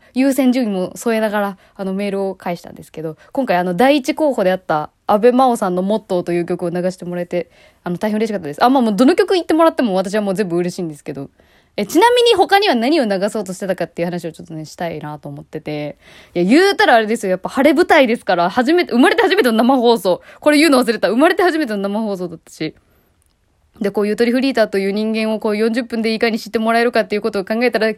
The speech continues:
選曲ってすごく大事やな、みたいな。ね、番組のアピールをするか、それとも自分という人間をアピールするか、それともリスナーの皆さんが、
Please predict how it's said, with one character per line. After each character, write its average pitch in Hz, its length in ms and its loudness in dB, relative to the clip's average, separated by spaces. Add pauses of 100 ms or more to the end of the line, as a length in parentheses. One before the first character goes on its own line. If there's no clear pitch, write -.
(160)
選 285 240 2
曲 320 160 4
っ 320 60 2
て 359 100 4
す 330 100 2
ご 349 120 6
く - 80 4
大 349 200 4
事 262 100 0
や 302 100 4
な、 247 180 0
み 214 140 -4
た 185 60 -6
い 170 60 -8
な。 170 120 -12 (840)
ね、 208 240 -6
番 269 280 4
組 294 200 2
の 302 100 2
ア 294 80 2
ピ 320 180 0
ー - 20 0
ル 262 80 0
を 247 80 2
す 262 120 -6
る 262 120 -2
か、 247 240 2
そ 262 100 -4
れ 269 100 0
と 277 80 -4
も 262 80 0
自 214 140 -4
分 262 180 -2
と 285 100 -4
い 285 60 0
う 285 40 0
人 285 200 0
間 294 120 -2
を 277 60 -2
ア 277 60 -4
ピ 294 120 -4
ー 285 40 0
ル 254 80 -2
す 247 80 -6
る 240 100 -2
か、 240 100 -4
そ 254 80 -4
れ 254 100 -4
と 262 80 -6
も 247 120 -2
リ 220 100 -6
ス 240 100 -12
ナ 254 120 -2
ー - 20 -2
の 262 100 -4
皆 269 240 -4
さ 262 120 -4
ん 226 40 -6
が、 214 180 -2